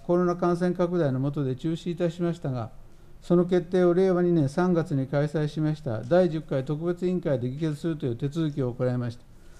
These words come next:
こうしたことから、至近ですが、令和二年十月に開催しました第十四回特別委員会で、議会報告会に関わるすべてを広報広聴委員会の決定事項とする旨の改正を行っ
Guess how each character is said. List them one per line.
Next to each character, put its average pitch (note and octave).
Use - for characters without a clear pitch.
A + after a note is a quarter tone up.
こ F3
う F3+
し F3
た G3
こ F#3+
と F3+
か E3
ら、 B2+
至 -
近 F3
で E3
す -
が、 C#3+
令 F3
和 D#3+
二 D3+
年 C#3+
十 D#3+
月 E3+
に C3+
開 C#3+
催 D3
し D3
ま D3+
し D3
た G#2
第 F3
十 D#3+
四 E3+
回 C#3
特 C#3+
別 D#3
委 E3+
員 D#3+
会 A#2
で、 B2+
議 C#3+
会 F3
報 F3+
告 F3
会 D3+
に C#3+
関 C#3+
わ D#3+
る D#3
す -
べ G#3+
て A3
を C#3+
広 E3+
報 D#3
広 D#3
聴 F3
委 F3
員 F#3
会 C3+
の C#3
決 D3+
定 E3+
事 D#3+
項 E3
と B2+
す A2
る D#3
旨 F3
の C#3+
改 C#3
正 C#3
を E3+
行 C3+
っ C3